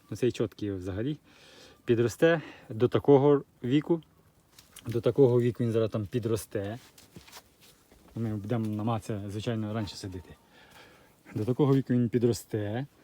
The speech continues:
Буде тут така зелена щітка. Тоді так само виймається з ячейки ось ця матня.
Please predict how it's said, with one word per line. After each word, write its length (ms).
Буде 260
тут 120
така 320
зелена 360
щітка. 560
Тоді 220
так 140
само 220
виймається 580
з 180
ячейки 600
ось 240
ця 120
матня. 500